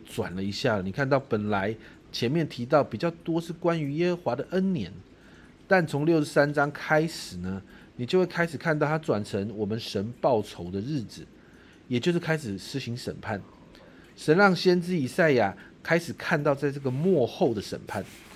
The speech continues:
而在这个审判的当中呢，神会亲自出手。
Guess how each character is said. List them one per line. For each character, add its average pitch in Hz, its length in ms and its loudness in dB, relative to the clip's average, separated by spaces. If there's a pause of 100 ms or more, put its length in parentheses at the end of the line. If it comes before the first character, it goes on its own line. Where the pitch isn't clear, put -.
(320)
而 131 80 -2
在 165 100 6
这 165 60 0
个 151 80 2
审 110 180 0
判 131 160 0
的 123 80 0
当 127 220 2
中 127 180 -2
呢， 113 140 0
神 104 320 -6
会 127 160 0
亲 156 460 -2
自 139 200 -6
出 143 280 -8
手。 - 240 -8